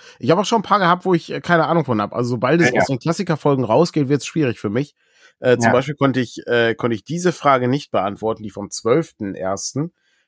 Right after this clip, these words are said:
Speaker 1: Ähm, das ist ein Zitat von, äh, von, äh, von jemandem. Ähm, äh, „Du wolltest uns also hintergehen,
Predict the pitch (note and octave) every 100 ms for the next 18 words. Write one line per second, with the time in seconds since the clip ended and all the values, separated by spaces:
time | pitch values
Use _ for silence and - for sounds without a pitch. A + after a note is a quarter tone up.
0 | _ A2 A2 G#2 A#2+ - A#2 - G#2 -
1 | C#3+ E3 - - A#2 A#2 G2+ A2 G#2+ -
2 | G#2+ G#2 G#2 G2+ G2 A2 G#2 G#2+ G#2+ G#2+
3 | C3+ F3+ _ _ _ _ - A2+ A2+ A2+
4 | A2+ A2 A2 F2+ D2+ G2 G#2 A2+ G2 D3
5 | F3+ E3 D#3 C#3 - C#3 C#3+ C3+ C#3+ A2+
6 | C#3+ F#3